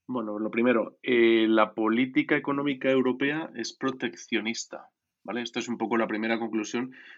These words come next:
Una vez que, que entiendes esta reflexión que voy a decir, entiendes las, las comunicaciones que se hacen públicas. La política económica de, europea es proteccionista,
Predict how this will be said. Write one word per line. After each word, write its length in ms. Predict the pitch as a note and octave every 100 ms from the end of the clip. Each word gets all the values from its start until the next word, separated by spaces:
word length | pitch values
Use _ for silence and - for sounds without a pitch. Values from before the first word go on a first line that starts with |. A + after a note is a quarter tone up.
| _
Una 180 | - B2+
vez 120 | C3
que, 220 | C3 B2
que 120 | -
entiendes 340 | B2 B2 B2 A#2+
esta 180 | A#2 A#2
reflexión 380 | A#2 A#2 A#2
que 80 | A2+
voy 120 | A2
a 60 | A2
decir, 360 | G#2+ C3+ D3+ - _ - _ _ _ -
entiendes 680 | A2+ A2 B2+ C3 C#3 C#3+ C3+
las, 760 | A#2+ A2+ G#2+ G#2 G2+ F#2+ - -
las 220 | G#2 G2
comunicaciones 680 | - G#2 G2+ A2 - A2 A2+
que 100 | A2+
se 120 | A2
hacen 200 | G2+ G#2+
públicas. 540 | G2 G2 F2 D#2+ - _ _ - _ -
La 140 | A2
política 300 | A2 A#2+ C#3+
económica 500 | C#3 C3+ C3+ B2+ B2+
de, 500 | B2 B2 A#2+ A2+ - -
europea 600 | G#2 G#2+ G#2+ B2+ C3 E3 _ _
es 80 | -
proteccionista, 640 | - G#2+ G#2+ G2+ G2 -